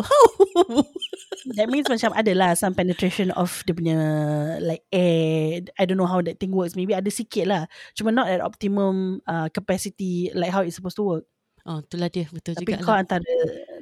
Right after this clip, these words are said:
Speaker 2: ter-, dah semestinya, uh, awak ni antara, antara pelanggan yang sangat bijak. Ter-,
Speaker 1: Hmm.
Speaker 2: terlampau bijak kadang.
Speaker 1: Saya terpaling bijak, sis. Terpaling
Speaker 2: Oh,
Speaker 1: bijak.
Speaker 2: betul,
Speaker 1: Ah,
Speaker 2: betul.
Speaker 1: terima kasih lah.
Speaker 2: Itu pasal
Speaker 1: Hmm.
Speaker 2: yang paling meminta untuk dikecam selalunya.
Speaker 1: <laughs>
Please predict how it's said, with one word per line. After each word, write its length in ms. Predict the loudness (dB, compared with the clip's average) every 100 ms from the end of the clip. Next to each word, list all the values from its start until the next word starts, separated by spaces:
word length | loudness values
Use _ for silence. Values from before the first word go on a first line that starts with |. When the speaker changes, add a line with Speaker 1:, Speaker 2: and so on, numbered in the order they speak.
| -6
Speaker 2:
ter-, 240 | -4 -4 -6
dah 160 | -6 -6
semestinya, 640 | -2 -2 0 0 0 0
uh, 220 | -2 -2 0
awak 220 | 2 2
ni 100 | 0
antara, 240 | -4 -2 -4
antara 280 | -2 -4
pelanggan 340 | -4 -4 -4 -2
yang 140 | -2
sangat 560 | -2 -2 -2 0 0 0
bijak. 320 | -2 -2 -4 -6 _ _ _ 0
Ter-, 240 | 4 6
Speaker 1:
Hmm. 140 | 6 6
Speaker 2:
terlampau 480 | 6 6 6 6 6
bijak 360 | 4 2 -2
kadang. 260 | -4 -4 -6
Speaker 1:
Saya 540 | -10 -12 -6 -2 -2
terpaling 720 | 0 -2 -2 0 2 4 2
bijak, 340 | 2 0 -2 -2
sis. 380 | -8 -8 -8 -10
Terpaling 340 | -10 -6 -2 4
Speaker 2:
Oh, 220 | 6 6
Speaker 1:
bijak. 220 | 4 2 2
Speaker 2:
betul, 220 | 2 2
Speaker 1:
Ah, 60 | 2
Speaker 2:
betul. 340 | 2 0 2
Speaker 1:
terima 160 | 2 2
kasih 300 | 0 -4 -4 -4 -4
lah. 140 | -6 -8
Speaker 2:
Itu 100 | -2
pasal 320 | 0 2 2
Speaker 1:
Hmm. 120 | 2
Speaker 2:
yang 120 | 2 0 -2 -4 -8 _ -20 -20 -18 -4 4
paling 340 | 4 6 4
meminta 460 | 2 2 2 2 0
untuk 280 | 0 -2 -2
dikecam 640 | 0 -2 2 4 4 0
selalunya. 580 | 0 2 2 2 -2 -4
Speaker 1:
<laughs> 100 | -8